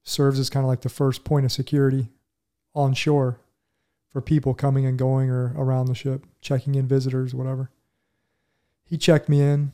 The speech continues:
logged my name, social security number. "Welcome to the Coast Guard Cutter Courageous," he probably said. He was probably an E four petty officer, E five petty officer. I was a lowly seaman apprentice,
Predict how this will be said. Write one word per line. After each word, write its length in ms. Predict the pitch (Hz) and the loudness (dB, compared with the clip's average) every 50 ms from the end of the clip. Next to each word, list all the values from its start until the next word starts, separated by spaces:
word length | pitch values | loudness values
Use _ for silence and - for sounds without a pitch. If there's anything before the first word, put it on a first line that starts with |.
| - 135 | -2 0
logged 200 | 135 139 135 131 | 0 2 2 2
my 100 | 131 131 | 0 0
name, 280 | 135 135 135 135 135 | 2 2 2 0 0
social 320 | - - 143 127 - 143 127 | -2 -2 -4 -4 -6 -8 -12
security 320 | - - 139 139 139 139 | -6 -4 -2 -2 0 -2
number. 360 | 139 139 135 143 139 127 - _ _ _ _ _ _ _ _ _ _ _ _ _ _ _ _ _ _ _ _ _ _ _ _ _ _ _ _ _ _ _ _ _ _ _ _ _ | -2 -2 -2 -4 -4 -6 -8 _ _ _ _ _ _ _ _ _ _ _ _ _ _ _ _ _ _ _ _ _ _ _ _ _ _ _ _ _ _ _ _ _ _ _ _ _
"Welcome 320 | 143 147 143 139 - 147 143 | 0 0 0 2 2 2 2
to 60 | 139 | 2
the 100 | 131 131 | 2 2
Coast 240 | - 147 139 127 - | 2 2 2 2 2
Guard 160 | 139 135 131 | 0 0 2
Cutter 240 | - 143 135 135 123 | 0 0 0 0 0
Courageous," 400 | 131 135 135 139 135 143 - - | 2 0 0 2 0 -2 -4 -4
he 80 | 151 | -6
probably 320 | 143 - 143 139 139 139 131 | -4 0 0 2 2 2 0
said. 340 | - 147 143 147 147 147 131 - _ _ _ _ _ _ _ _ _ _ _ _ _ _ _ _ _ | 2 2 2 2 0 0 -4 -6 _ _ _ _ _ _ _ _ _ _ _ _ _ _ _ _ _
He 100 | - 143 | -4 -4
was 80 | 131 120 | -2 -2
probably 320 | - - 135 131 131 135 | -2 0 2 2 2 2
an 80 | 135 131 | 2 2
E 100 | 135 135 | 2 0
four 440 | - - 135 135 135 139 135 127 - _ _ _ _ _ _ _ _ _ _ _ _ _ _ - | 0 0 0 0 0 0 -2 -4 -8 _ _ _ _ _ _ _ _ _ _ _ _ _ _ -4
petty 200 | 147 131 139 139 | -2 0 0 0
officer, 360 | 135 131 - - - 143 135 | -2 -2 -4 -4 -2 -2 -2
E 80 | 139 | -2
five 300 | 131 - 139 135 135 131 | -2 -2 -2 -2 -2 -2
petty 180 | - 143 139 139 | -2 -4 -4 -2
officer. 400 | 139 135 - - 151 147 139 - _ _ _ _ _ _ _ _ _ _ _ _ _ _ _ _ _ _ _ _ _ _ _ - | -4 -6 -8 -8 -8 -8 -8 -8 _ _ _ _ _ _ _ _ _ _ _ _ _ _ _ _ _ _ _ _ _ _ _ 0
I 80 | 147 | 4
was 160 | 147 151 131 | 4 4 6
a 100 | 135 135 | 4 4
lowly 380 | 127 135 139 143 143 139 139 131 | 4 4 4 4 4 4 2 0
seaman 360 | - - - 165 160 147 139 | 0 2 4 4 6 6 4
apprentice, 640 | 131 120 - 143 143 143 151 156 - - - - | 2 0 0 0 2 2 0 0 -2 -6 -8 -12